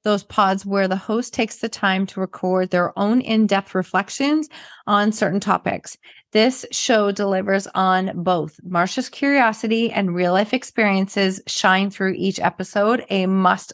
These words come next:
listen." Thank you so much, Steve. I really, really appreciate that review. Again, if you want to hear your name shouted out in an episode, please leave a rating and review. You can review on Spotify. You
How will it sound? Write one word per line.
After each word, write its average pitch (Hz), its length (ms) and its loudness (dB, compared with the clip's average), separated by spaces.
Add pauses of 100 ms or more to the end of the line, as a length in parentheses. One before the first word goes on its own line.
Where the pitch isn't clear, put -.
listen." 165 560 -2 (380)
Thank 247 240 0
you 254 260 2
so - 480 0
much, 226 200 2
Steve. 185 280 -2
I 170 140 4
really, 202 480 0
really 185 380 0
appreciate 175 840 -4
that 180 180 0
review. 185 540 0 (380)
Again, 254 320 0
if 233 200 -4
you 254 180 2
want 214 360 0
to 262 220 0
hear 220 320 0
your 202 280 0
name 202 520 -2 (100)
shouted 285 460 0
out 226 300 0
in 226 120 -4
an 220 140 -2
episode, 202 640 -2 (520)
please 277 460 2
leave 226 320 -2
a 202 100 2
rating 190 380 0
and 262 80 0
review. 220 540 0
You 202 180 -2
can 233 500 0
review 262 460 0
on 214 360 0
Spotify. 202 800 2
You 320 60 -10